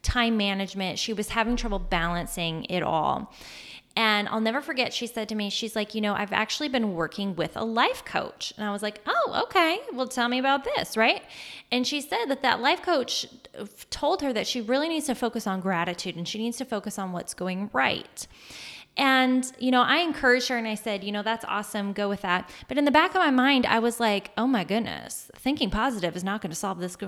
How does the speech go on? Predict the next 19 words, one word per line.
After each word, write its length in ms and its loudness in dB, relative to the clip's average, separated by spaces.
girl's 240 -4
problems." 720 -2
<laughs> 20 12
I 1400 10
was 120 2
like, 260 6
"Girl 220 10
doesn't 300 6
need 420 6
positive 400 8
thinking. 920 -4
She 220 0
needs 260 2
tools." 760 -4
Okay, 300 0
so 300 2
here's 280 0
the 80 -8
thing. 240 0